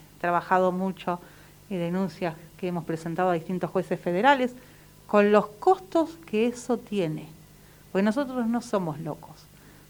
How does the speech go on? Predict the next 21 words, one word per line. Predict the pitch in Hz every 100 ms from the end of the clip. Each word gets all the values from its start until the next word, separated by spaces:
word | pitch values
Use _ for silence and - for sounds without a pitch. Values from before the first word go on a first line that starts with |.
| -
Sabemos | - 196 233 269 269
que | 202
cuando | 202 180
denunciás | 180 175 170 - 240 247 - - -
a | -
un | 170
juez | 214 190
de |
la | 180
Corte, | 160 254 269 254 269 262 - - - -
a | 175
un | 175 180
juez | 185
federal, | - 175 170 214 285 330 311 - - -
tenés | - 190
vuelto. | 226 285 175 - - - - - - - - - - - - - - - - -
Eh, | 208 170 165 160 160
y | 165
tenés | 170 180 202
vuelto | 233 294 381
porque, | - 190 175 165 165 165 151